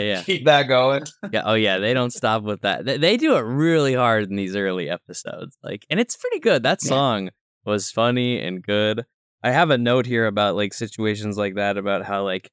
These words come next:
Speaker 1: so far, at least, when he starts doing it, Kyle is always the one to be like, "Chef, like, snap out of it." So that's, like, another one, like, a running joke that they kinda got going on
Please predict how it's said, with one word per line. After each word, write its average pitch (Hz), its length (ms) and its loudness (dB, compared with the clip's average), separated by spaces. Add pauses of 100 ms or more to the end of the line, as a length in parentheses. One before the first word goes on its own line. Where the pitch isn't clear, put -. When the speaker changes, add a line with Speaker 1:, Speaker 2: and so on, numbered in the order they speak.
(280)
Speaker 1:
so 143 140 2
far, 117 340 2
at 127 120 -2
least, 151 260 -2
when 113 140 -2
he 117 100 -4
starts 113 240 -2
doing 113 260 -2
it, - 120 -6
Kyle 131 320 0
is 107 160 -2
always 104 320 0
the 101 100 -2
one 98 200 -2
to 98 60 -4
be 110 120 -4
like, 185 100 -4
"Chef, 554 500 -6
like, - 600 -6
snap 415 280 0 (160)
out 415 120 0
of 339 80 0
it." 165 180 0 (180)
So 120 60 -2
that's, 131 240 0
like, 113 220 -2 (180)
another 110 320 2
one, 101 220 0
like, 95 160 0
a 95 80 0
running 95 480 -2
joke 95 220 -2
that 92 80 -6
they 92 120 -4
kinda 92 240 -4
got 90 180 -4
going 90 300 -2
on 87 320 -6